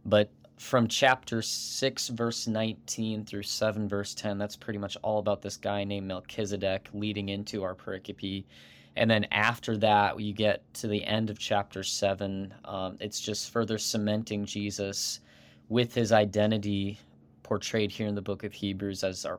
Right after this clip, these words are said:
perfect great high priest. He is blameless, like a spotless, uh, lamb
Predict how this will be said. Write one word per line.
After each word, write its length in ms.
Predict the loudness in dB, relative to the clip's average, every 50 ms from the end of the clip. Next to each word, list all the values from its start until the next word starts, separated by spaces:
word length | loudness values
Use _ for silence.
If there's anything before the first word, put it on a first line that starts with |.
| -10 -12
perfect 580 | -6 0 0 0 0 0 -2 -4 -4 -8 -16 -8
great 260 | -4 -4 -2 -2 -4
high 200 | -2 -2 -2 -2
priest. 500 | -2 -4 -4 -4 -2 -2 -4 -6 -8 -8
He 120 | -6 -6
is 340 | -4 -4 -6 -8 -10 -12 -16 -18 _ -20 -20 _ _ _ _ _ _ -2
blameless, 720 | 4 4 6 6 6 6 6 6 6 4 2 0 -4 -4 -4
like 180 | -4 -4 -4
a 60 | -4 -4
spotless, 920 | -4 -2 2 4 6 6 4 2 -2 -2 -2 -2 -4 -4 -6 -8 -8 -6
uh, 320 | -2 0 0 2 0 0 -2
lamb 520 | -2 0 2 4 4 4 2 2 0 -2